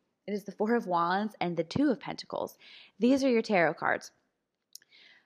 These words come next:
Traditionally, the Four of Wands is, like, the happiness card. It's not always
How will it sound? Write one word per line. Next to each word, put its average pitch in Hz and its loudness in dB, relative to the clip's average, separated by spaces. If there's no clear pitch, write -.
Traditionally, 262 2
the 226 2
Four 202 4
of 196 0
Wands 190 2
is, 208 -4
like, 185 4
the 190 4
happiness 170 2
card. 160 4
It's 196 -6
not 190 2
always 165 2